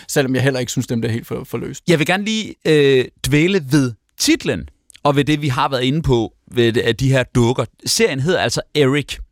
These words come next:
Speaker 2: Sønnen hedder Edgar, faren hedder Vincent. Men Eric, ja, det er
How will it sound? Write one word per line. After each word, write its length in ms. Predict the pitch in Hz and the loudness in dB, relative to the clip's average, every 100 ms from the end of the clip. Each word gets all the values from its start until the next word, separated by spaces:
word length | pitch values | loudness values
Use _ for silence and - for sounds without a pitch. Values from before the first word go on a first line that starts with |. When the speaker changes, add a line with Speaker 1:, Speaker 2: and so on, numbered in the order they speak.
| - | -4
Speaker 2:
Sønnen 320 | - 170 104 | -2 -2 -4
hedder 180 | 98 90 | -4 -2
Edgar, 340 | 127 - - | -2 -2 -6
faren 280 | 98 110 120 | -2 0 0
hedder 200 | 110 92 | -2 -4
Vincent. 460 | 95 139 156 120 98 - - - - | -2 -4 -2 -6 -6 -12 -20 -8 0
Men 180 | 139 - - | 0 0 0
Eric, 420 | 151 180 - - - _ _ _ _ _ - | 2 2 -2 -10 -20 _ _ _ _ _ -2
ja, 100 | 143 139 | -2 2
det 160 | 196 180 | 0 0
er 180 | 143 156 | -2 -2